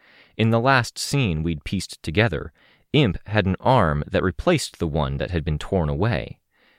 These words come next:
The new arm was a different skin tone and had a bad bullet wound.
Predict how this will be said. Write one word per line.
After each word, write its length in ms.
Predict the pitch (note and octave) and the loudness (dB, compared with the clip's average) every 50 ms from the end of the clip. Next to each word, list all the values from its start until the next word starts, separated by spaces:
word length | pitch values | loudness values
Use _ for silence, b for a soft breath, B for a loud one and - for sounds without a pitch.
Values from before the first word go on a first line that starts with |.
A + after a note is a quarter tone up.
| _ _ _ _ | _ _ _ _
The 140 | G2+ G#2 G#2+ | 2 2 4
new 220 | C3 E3 F#3+ F#3 A2 | 6 4 4 4 4
arm 380 | D2+ D2+ C#2+ C#2 C#2 C#2+ - - | 4 2 2 0 -2 -4 -4 -4
was 180 | E2 F2+ - | -4 -4 -2
a 60 | F#2 | -2
different 400 | F2 - D3 - - D3+ A#2 - | -2 -2 -2 -2 -2 -4 -4 -4
skin 380 | - - - - D3+ E3 E3+ D3+ | -6 -10 -4 -2 -2 -2 -2 -2
tone 380 | - - D#2 C#2+ C2+ C2+ C2+ C#2 | -2 -4 -4 -4 -4 -4 -6 -6
and 200 | C#2 C2+ C2+ - | -6 -6 -8 -6
had 220 | - G#2 F2+ D2+ | -4 -4 -4 -2
a 80 | D2 C#2+ | -4 -6
bad 400 | - - F#2+ F2+ D#2+ D2+ C#2 - | -4 -4 -2 -2 -2 -4 -2 0
bullet 280 | A#2+ C3+ A2+ D2+ - - | 0 0 0 -2 -4 -6
wound. 420 | D2+ C2 B1 - - - - | -8 -8 -8 -8 -12 -14 -16